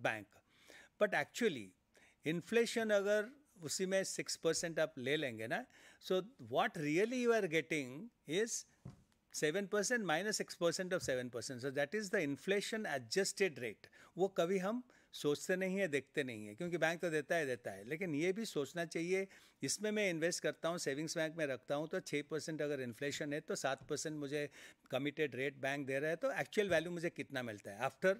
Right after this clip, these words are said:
inflation adjustment। Similarly, इन्वेस्टमेंट्स में भी यही आपको करना चाहिए। So this is the real rate is nothing but the nominal rate minus the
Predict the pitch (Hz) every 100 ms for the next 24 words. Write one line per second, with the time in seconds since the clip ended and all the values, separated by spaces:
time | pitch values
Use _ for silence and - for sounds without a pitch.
0 | 285 - 120 - 139 - 127 113 98 110
1 | - 107 90 _ _ - - _ - 180
2 | 214 226 196 156 170 175 170 175 175 277
3 | - 147 147 131 - 220 247 _ - -
4 | 139 127 117 117 113 147 151 - 214 190
5 | 165 127 139 185 202 190 233 254 - 156
6 | 190 214 - 156 127 135 185 220 240 -
7 | - 156 151 160 147 131 143 170 185 170
8 | 190 214 147 123 123 151 190 - 165 113